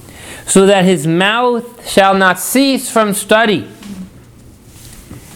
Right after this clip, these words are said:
To quote the rabbis of blessed memory, they are reinforcing this idea that study of Torah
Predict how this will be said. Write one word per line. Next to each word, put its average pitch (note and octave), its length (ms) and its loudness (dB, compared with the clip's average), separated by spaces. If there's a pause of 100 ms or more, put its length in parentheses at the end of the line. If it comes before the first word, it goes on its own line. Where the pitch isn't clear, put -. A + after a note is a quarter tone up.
(480)
To F3 140 4
quote G#3+ 440 4
the G#3 100 4
rabbis E3+ 400 2
of D3 120 -6
blessed E3 340 0
memory, C3+ 420 -2
they E3+ 180 0
are D#3 120 2
reinforcing F#3 880 -2
this D#3+ 180 -4
idea C3+ 540 -2 (320)
that F#3+ 140 4
study A3+ 400 2
of F#3+ 160 -2
Torah G3+ 680 0